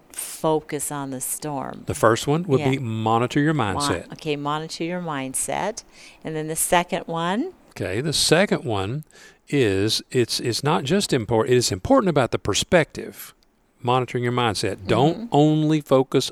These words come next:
Speaker 2: on the need in the storm. That's very important. But the second, uh, strategy that the Lord showed us was that we also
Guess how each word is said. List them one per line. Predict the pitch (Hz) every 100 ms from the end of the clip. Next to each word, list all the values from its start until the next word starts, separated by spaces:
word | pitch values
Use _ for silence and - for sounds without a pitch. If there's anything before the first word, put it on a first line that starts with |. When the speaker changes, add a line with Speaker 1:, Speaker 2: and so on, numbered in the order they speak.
| -
Speaker 2:
on | 120 120 117
the | 113
need | 110 113 110 98
in | 95
the |
storm. | 90 - 98 92 - - - -
That's | 117 127
very | 117 113 104
important. | 95 - 143 90 - - - -
But | 120 -
the | 98
second, | - 185 220 - - _ -
uh, | 98 95 95 123 311
strategy | - - 139 117 101 90 92 90
that | 98 104
the | 113
Lord | 107 98 87
showed | - 143 147
us | 92 85 - - -
was | 120 113 95 98 - - _
that | 113 107
we | 120 113
also | 117 147 202 - 131 123 117